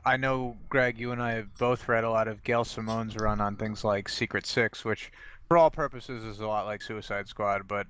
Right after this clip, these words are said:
more, uh, guns for hire than it is working for the government. Um, but there are a lot of cool characters that, uh, come across in both,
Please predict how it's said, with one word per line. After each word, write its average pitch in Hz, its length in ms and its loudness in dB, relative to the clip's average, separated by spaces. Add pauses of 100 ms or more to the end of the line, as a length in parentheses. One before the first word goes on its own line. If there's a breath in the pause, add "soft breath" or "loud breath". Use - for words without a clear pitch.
(180)
more, 104 400 2
uh, 98 240 2 (140)
guns 107 240 2
for 110 160 -2
hire 104 340 2
than 101 160 -8
it 101 100 -8
is 101 240 -6
working 104 260 -4
for 101 140 -6
the 98 80 -8
government. 101 480 -2 (880 loud breath)
Um, 113 580 2 (280)
but 139 140 0
there 139 160 4
are 143 140 6
a 185 60 2
lot 170 180 2
of 151 80 -8
cool 156 200 -8
characters 127 520 -2
that, 107 220 -2 (260)
uh, 107 240 2
come 117 220 -4
across 113 380 0
in 104 120 -8
both, 110 420 -4